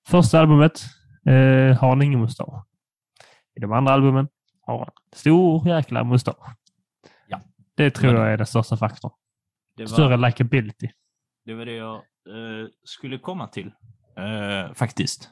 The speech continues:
Speaker 2: Väldigt bra spanat med mustascherna. Men där är ju vissa människor, eller så här, artister, eh, showbusiness, sport, eller så här, atleter,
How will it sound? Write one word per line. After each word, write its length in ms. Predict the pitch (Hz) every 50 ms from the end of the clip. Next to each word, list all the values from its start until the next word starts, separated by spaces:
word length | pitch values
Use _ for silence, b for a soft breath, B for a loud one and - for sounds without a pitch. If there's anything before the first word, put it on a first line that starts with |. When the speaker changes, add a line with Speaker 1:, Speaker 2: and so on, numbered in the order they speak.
| _ _
Speaker 2:
Väldigt 320 | - - 113 135 127 117 107
bra 160 | 113 131 131
spanat 320 | 185 185 - 127 123 113 -
med 100 | 117 113
mustascherna. 480 | 117 - - 110 101 - - - - - B B B B B B -
Men 200 | - 113 117 107 -
där 180 | - 87 123 139
är 60 | 156
ju 180 | 151 123 110 101
vissa 460 | 110 156 190 - - 135 127 120 - -
människor, 640 | 98 107 - - - 107 - - - 117 139 135 - - 98 - -
eller 120 | - -
så 80 | - 104
här, 160 | 101 - -
artister, 600 | 110 - - 123 - - - - 95 98 95 - _ _ _ _ _ - 92 101
eh, 400 | 110 107 - 95 - - - 110
showbusiness, 1300 | - - - - - - - 143 123 110 98 107 117 110 - - - 113 110 110 - - - - -
sport, 500 | - - _ - 123 110 107 95 - - -
eller 200 | - 110 110 107
så 60 | 113
här, 160 | - - -
atleter, 600 | 113 113 143 151 120 104 - _ - 82 95 -